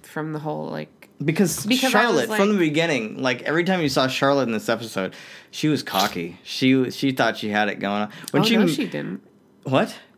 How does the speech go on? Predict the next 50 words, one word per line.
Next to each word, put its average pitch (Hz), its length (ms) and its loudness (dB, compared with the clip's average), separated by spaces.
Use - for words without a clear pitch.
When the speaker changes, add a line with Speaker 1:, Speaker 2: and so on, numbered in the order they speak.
Speaker 1:
I 190 80 -2
mean, 208 180 -2
she 214 220 -4
maybe 190 400 -2
did 175 380 -4
Speaker 2:
She 175 180 0
Speaker 1:
until 175 140 4
Speaker 2:
wa- 196 60 -2
Speaker 1:
she 185 200 -6
met 165 200 -2
Ford, 170 440 -4
and 160 140 -4
he 170 160 -4
was 160 160 -4
like, 151 180 -6
"I'll 165 140 -2
see 185 160 -6
you 175 100 -4
this 160 160 -6
evening," 156 400 -6
and 156 80 -6
then 151 80 -4
she 151 180 -10
paused 151 640 -6
and 147 120 -6
was 143 200 -8
like 143 440 -10
Speaker 2:
No, 165 400 2
did 170 160 2
you 196 80 4
see 196 200 0
her 208 120 4
that 175 160 4
whole 202 360 0
time 175 360 2
in 135 80 4
the 127 100 2
office? 123 460 0
She - 320 -2
just 143 220 -2
looked 127 280 -2
like 107 240 0
she 123 240 -2
was 117 160 0
in 101 60 0
Speaker 1:
Nah, 76 140 -4
it's - 160 -10
all 156 180 -6
a 151 60 -10
show. 151 360 -10